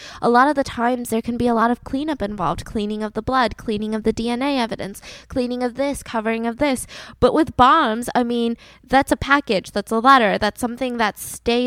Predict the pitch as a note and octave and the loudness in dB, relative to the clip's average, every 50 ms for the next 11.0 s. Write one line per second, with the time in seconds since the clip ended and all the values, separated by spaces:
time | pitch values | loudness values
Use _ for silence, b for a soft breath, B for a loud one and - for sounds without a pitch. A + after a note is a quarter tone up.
0 | A#3+ - A3+ - A3 - - - A3+ G3+ G3+ G#3 A3+ - - A#3+ B3 B3+ B3 A3 | 0 -2 -2 -4 -4 -8 -6 -4 -2 -2 -2 -4 -6 -6 -4 -4 -4 -2 -2 -4
1 | G#3 - - G#3+ G3+ G#3 G#3 - A#3 B3 C4+ C4 - - G3 G3+ G3 G3+ B3 - | -4 0 2 2 2 2 0 -4 -6 -6 -6 -6 -4 -2 -2 -2 0 -2 -4 -4
2 | - - B B B B B B B - A#3 B3 A#3+ A#3 A#3 - - A3+ A3 A#3 | -6 -16 B B B B B B B 2 4 4 4 4 2 0 0 2 2 2
3 | C#4 D#4 C#4+ A#3+ - - - G#3+ G3+ G#3 G#3+ A#3 - - - A#3 G#3 G#3 - G#3+ | 2 2 0 -2 -4 -4 -2 -2 0 0 -2 -4 -6 -10 -10 -10 -8 -4 -2 -2
4 | G#3+ G3+ G3+ G3+ G#3 G#3 - - C4 C#4+ C#4+ C4+ - - - A3+ F3 - - - | 0 0 0 -2 -2 -2 -4 -6 -4 0 0 0 -2 -2 -8 -8 -8 -8 -10 -8
5 | - G3+ G3 G3+ G3 - - A#3 A#3+ B3+ A#3+ G#3+ G3 - - - F#3+ A#2 - - | -6 -4 -4 -4 -6 -6 -4 -2 0 2 2 2 2 0 -2 -2 -2 -4 -4 -4
6 | - - C4 C#4+ D#4+ D#4 - B3+ A3 G3+ A2 - B B B B B B - D4 | -8 -8 -6 -4 -4 -4 -4 -6 -6 -6 -8 -12 B B B B B B -6 -6
7 | - - - _ - F#4 A4+ C5 B4+ F#4 D4+ A#3+ G3+ F3 - A3 A#3+ A#3 A3+ G#3+ | -6 -6 -6 _ 2 2 4 4 2 0 0 -4 -4 -2 0 0 0 2 0 -2
8 | - - A3+ G#3+ G3+ F#3+ F#3+ F#3+ - - A3+ C4+ D#4 D#4+ D4+ B3+ A#3 A3 A3+ A3+ | -2 0 -2 0 0 0 -2 -4 0 4 4 6 6 4 2 -2 -4 -4 -4 -4
9 | G3 D3+ - A2+ - A#3+ - - B B B B B B B - A#3+ A#3+ - C4+ | -4 -4 -6 -8 -8 -10 -12 -14 B B B B B B B 0 0 2 2 0
10 | - - E4 F4 E4+ F4+ F#4 F#4 F4 G4 G4+ A#4 C5+ B4+ - C#4+ - - - - | 0 0 -2 0 2 2 2 4 2 2 2 2 -2 -2 -2 -4 -6 -6 -12 -18